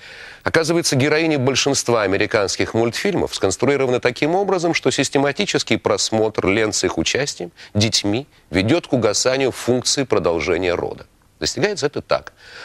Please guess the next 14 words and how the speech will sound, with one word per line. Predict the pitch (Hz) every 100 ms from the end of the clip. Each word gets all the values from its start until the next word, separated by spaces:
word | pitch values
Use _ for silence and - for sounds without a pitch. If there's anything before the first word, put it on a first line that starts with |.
| -
Образ | - 202 196 131
женщины | 131 139 127 131
лишается | 107 87 135 135 - 120
романтики | 107 104 107 101 - - 92
и |
тайны | - 151 190 170
путем | 123 196 190
наделения | 135 131 170 156
его | 135 135 - - -
взрослым | - 104 147 160 104 85
реализмом, | 85 85 131 139 139 135 -
физиологичностью | 190 123 95 80 85 147 - 139 - - -
и | 165
жестокостью. | 113 - - 50 - -